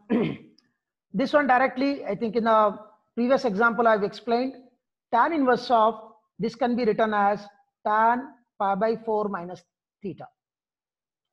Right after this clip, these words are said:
If at all you want, you can check here tan A minus B formula. Tan A minus B formula, tan A, one. Tan A minus tan B divided by one plus tan A into tan B.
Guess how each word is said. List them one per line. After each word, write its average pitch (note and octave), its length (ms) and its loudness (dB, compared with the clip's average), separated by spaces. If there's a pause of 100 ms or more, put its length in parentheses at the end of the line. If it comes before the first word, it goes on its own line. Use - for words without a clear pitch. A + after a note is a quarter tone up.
(1300)
If D3 100 -16
at F#3 100 -8
all G3+ 120 0
you G#3 100 0
want, C#4 240 0
you F#3+ 80 -6
can F3+ 160 -8
check A3 240 -8
here C4 260 0 (280)
tan G3+ 160 -2
A G#3 60 -6
minus G#3 220 -4
B G#3+ 80 -4
formula. G#3+ 460 -4 (340)
Tan B3 240 6
A A#3+ 100 -4
minus A3+ 220 -4
B A#3 80 -4
formula, G#3 340 -2
tan G3+ 240 -2
A, G#3+ 220 2
one. E3+ 300 -4 (340)
Tan G3 200 -2
A B3 120 4
minus G3+ 300 -6
tan G#3+ 220 -2
B A#3+ 80 -2
divided G3 260 -4
by G3 80 0
one F#3 200 -4
plus G3+ 200 -8
tan F#3+ 200 -6
A - 20 -10
into F#3 240 -12
tan D3+ 240 -8
B. C3+ 80 -18